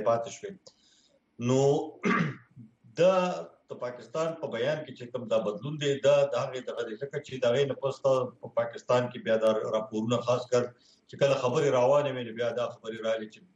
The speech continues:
په سوات کې طالبان راښکاره شول، په یو ځای بل ځای کې راښکاره شول، بیا بریدونه سٹارټ شول، حملې شروع شولې. اه، ټي ټي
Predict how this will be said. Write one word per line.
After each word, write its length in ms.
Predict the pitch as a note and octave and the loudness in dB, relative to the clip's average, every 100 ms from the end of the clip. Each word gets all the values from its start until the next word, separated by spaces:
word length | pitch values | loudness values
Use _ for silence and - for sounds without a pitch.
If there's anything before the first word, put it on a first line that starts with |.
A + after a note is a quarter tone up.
| G#2 _ | -20 _
په 60 | - - | -20 -8
سوات 220 | A2+ A#2 | -6 -6
کې 100 | G#2 G2+ - _ _ _ | -10 -12 -16 _ _ _
طالبان 340 | A2 A2 A2 G#2+ A2 | 2 4 2 2 -2
راښکاره 360 | G#2+ G#2+ G#2 - | -4 -6 -6 -8
شول، 160 | G#2+ G2+ | -14 -12
په 100 | G#2 | -6
یو 80 | A2 A2+ | -4 -2
ځای 100 | A2 A#2+ | -2 -2
بل 80 | A2+ | -4
ځای 100 | A#2 | -6
کې 160 | A#2 G#2+ | -4 -4
راښکاره 300 | G#2+ C3 A2+ | -2 -4 -6
شول، 160 | G#2 G#2 | -10 0
بیا 100 | A#2 F#2 | 2 2
بریدونه 340 | G#2+ C3+ C3 A2 | -4 -2 -2 0
سٹارټ 220 | A2+ G#2+ - | 0 0 -4
شول، 140 | - | -8
حملې 220 | G#2 G#2+ B2+ | -6 -4 -6
شروع 220 | - G#2+ - | -6 -10 -10
شولې. 220 | - G2 F#2 - - - _ _ - | -10 -10 -10 -18 -20 -20 _ _ 2
اه، 180 | A2+ A2+ A#2 | 4 2 0
ټي 80 | A#2+ | -2
ټي 80 | B2+ | -2